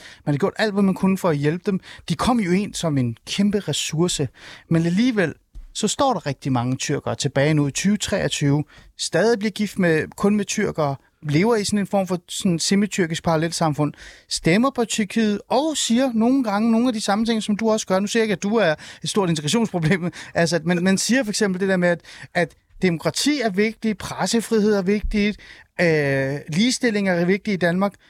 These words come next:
men så vender man sig om, og så stemmer man det modsatte i sit eget hjemland. Det er jo,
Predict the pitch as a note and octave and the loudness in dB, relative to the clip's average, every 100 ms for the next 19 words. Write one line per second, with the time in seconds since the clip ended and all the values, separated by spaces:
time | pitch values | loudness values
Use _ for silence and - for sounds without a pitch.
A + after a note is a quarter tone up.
0 | _ - F3+ A3+ G#3 A#3+ G#3 F#3+ F#3 - | _ -4 0 2 2 2 0 0 0 -4
1 | _ E3 - G3+ - G3 F#3 G3 F3+ D#3+ | _ -4 0 -2 0 0 2 2 2 -2
2 | - F3+ F3+ F3+ G#3 - C#3 C3 - _ | 0 2 4 2 0 -2 -2 -4 -8 _
3 | _ _ _ D#3 D3 D3+ C3+ B2+ C3 A#2+ | _ _ _ -2 0 0 0 0 0 0
4 | A#2+ A#2+ - _ _ _ _ _ - A3 | -2 -4 -6 _ _ _ _ _ 0 0